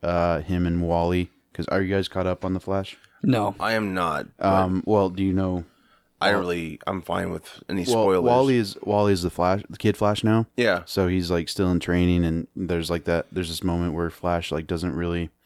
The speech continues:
Speaker 1: you know, he, he doesn't know if he can do everything, so he doesn't want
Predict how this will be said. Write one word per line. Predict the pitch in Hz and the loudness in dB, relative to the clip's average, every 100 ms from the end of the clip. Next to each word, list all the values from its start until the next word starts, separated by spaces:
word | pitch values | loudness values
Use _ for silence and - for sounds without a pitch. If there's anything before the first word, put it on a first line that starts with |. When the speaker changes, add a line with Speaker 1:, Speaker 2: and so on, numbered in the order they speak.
| _ - - _ _ _ _ _ _ - | _ -20 -20 _ _ _ _ _ _ -6
Speaker 1:
you | 95 | -2
know, | 82 78 - _ - | -2 -4 -10 _ -18
he, | 104 110 98 | -6 -6 -6
he | 101 120 | -6 -2
doesn't | 107 98 | 0 2
know | 92 87 | 2 2
if | 82 | -2
he | 104 98 | -4 0
can | 104 98 | 2 4
do | 101 101 101 - | 4 4 0 -4
everything, | 98 101 101 101 104 104 - _ _ | 0 2 2 4 4 2 -4 _ _
so | - 87 | -2 0
he | 87 | 2
doesn't | 90 87 80 | 0 0 0
want | 87 87 | 0 0